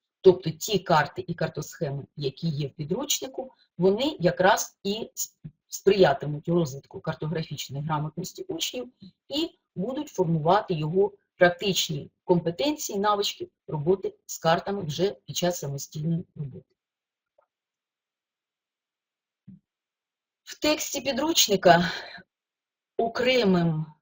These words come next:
блоком виділяються, в, е, тексті кожного параграфа окремим блоком виділяються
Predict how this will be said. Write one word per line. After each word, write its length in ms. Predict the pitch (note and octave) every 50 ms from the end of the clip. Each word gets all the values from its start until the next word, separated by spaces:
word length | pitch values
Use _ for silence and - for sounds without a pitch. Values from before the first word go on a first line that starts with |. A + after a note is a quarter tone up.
| _ _ _
блоком 720 | - - E3 D#3+ F#3 A#3+ C4+ C#4+ C#4 - C#4+ C#4 C#4 - _ _ _ _ _ -
виділяються, 960 | E3 F#3 G3+ F3+ G#3 G3 G3+ A3 A#3+ C4 C4 C4 - - - A3+ A3+ A#3 A#3 - _ _ _ _ _ _ _ _ _ _ _ _ _ _ _ _ _ _ _ - - - -
в, 320 | - - D3+ E3 - F3+
е, 180 | F3 E3+ E3+ E3
тексті 340 | E3+ G#3 F#3+ - - - F#3+
кожного 360 | - G#3+ G3 D#3+ F3 E3+ E3+
параграфа 520 | - F3+ G#3+ A#3+ C4+ C4 A#3+ A3+ - F#3
окремим 380 | F3 F3 G3+ G3 F#3+ F#3 F3+ E3+
блоком 300 | G3 B3 C4+ - G3 F3+
виділяються 760 | F3 E3 F3+ F#3 G3 G#3+ A3+ A3+ G#3 G#3 - F3 D#3+ -